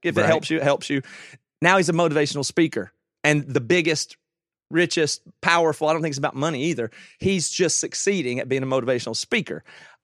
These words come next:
Speaker 1: I thought he was the guy that gave biblical lectures. What happened to that? He ain't going back to that.
Speaker 2: Right. <laughs>
Speaker 1: He's not interested in that. He never will be again. That's not what he's doing. He's moving
Speaker 2: Yeah.
Speaker 1: on to what is the next thing.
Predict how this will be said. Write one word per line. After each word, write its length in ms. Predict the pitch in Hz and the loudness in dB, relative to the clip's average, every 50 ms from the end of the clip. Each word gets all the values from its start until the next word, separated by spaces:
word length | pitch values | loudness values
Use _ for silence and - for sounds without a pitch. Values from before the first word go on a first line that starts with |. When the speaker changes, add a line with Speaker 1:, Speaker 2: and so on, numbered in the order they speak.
| _ _ _ _ - | _ _ _ _ 0
Speaker 1:
I 120 | - 254 | 0 2
thought 240 | - - 175 151 147 | 4 4 4 4 4
he 40 | 151 | 2
was 100 | 147 147 | 0 0
the 40 | 151 | 0
guy 120 | 160 151 | 2 2
that 80 | 151 147 | 2 2
gave 160 | 160 151 131 | 0 0 0
biblical 340 | 147 202 - 147 113 - 110 | 0 0 0 -2 -4 -4 -4
lectures. 380 | 107 104 - - - 101 - - | -6 -6 -8 -10 -14 -12 -4 -2
What 100 | 151 160 | 2 2
happened 220 | 175 170 160 139 | 2 2 2 0
to 80 | 131 139 | 0 2
that? 240 | 185 170 120 - | 2 2 0 0
He 180 | - 233 294 427 | 0 0 0 0
ain't 160 | 370 370 - | 0 0 -2
going 220 | 165 175 127 - - | -2 -2 0 2 2
back 220 | 151 - - - | 2 0 0 -2
to 100 | - 135 | -4 -2
that. 300 | 101 104 143 196 254 - _ _ _ _ _ _ _ _ _ _ _ _ - - - | 0 2 2 2 2 0 _ _ _ _ _ _ _ _ _ _ _ _ -8 0 2
Speaker 2:
Right. 340 | 180 170 151 98 92 95 - | 2 4 4 2 0 0 0
<laughs> 220 | - - - - | -2 -2 0 0
Speaker 1:
He's 160 | - 262 254 | 2 2 4
not 160 | 320 285 143 | 2 2 2
interested 480 | - 185 175 - 175 156 - - 175 156 | 2 2 2 0 -2 -2 0 2 2 2
in 140 | 156 151 147 | 4 4 4
that. 280 | 143 156 190 254 - | 2 2 2 2 2
He 100 | 202 226 | 0 0
never 260 | 269 285 254 226 247 247 | 2 0 0 0 0 0
will 160 | 254 277 240 | 0 0 0
be 160 | 226 302 349 | 0 0 2
again. 400 | 392 330 427 453 453 381 - 101 - - _ _ _ _ _ _ _ _ _ _ _ _ _ _ _ _ _ - | 2 2 2 2 2 0 -2 -4 -10 -16 _ _ _ _ _ _ _ _ _ _ _ _ _ _ _ _ _ 2
That's 160 | 233 214 226 | 2 2 4
not 180 | 233 240 233 | 2 2 4
what 120 | 233 240 240 | 4 4 2
he's 100 | 226 190 | 2 2
doing. 400 | 185 277 330 370 - 127 104 113 - - - _ - - - | 2 4 4 4 2 0 -2 -6 -12 -20 -20 _ -20 -6 -2
He's 160 | 254 262 202 | -2 0 0
moving 380 | 180 180 185 208 226 233 247 233 | 2 4 4 4 4 4 4 4
Speaker 2:
Yeah. 40 | 247 285 | 4 4
Speaker 1:
on 200 | 285 185 135 135 - | 2 2 0 0 0
to 100 | 190 160 | 2 4
what 260 | 165 190 190 - 151 | 4 4 2 2 0
is 140 | 170 165 - | -2 -2 -2
the 120 | 165 175 | -2 -2
next 320 | 190 220 - - - - 131 117 - _ _ | 0 0 0 -2 -2 -6 -10 -12 -14 _ _
thing. 300 | - 151 80 - - | -4 -4 -4 -4 -8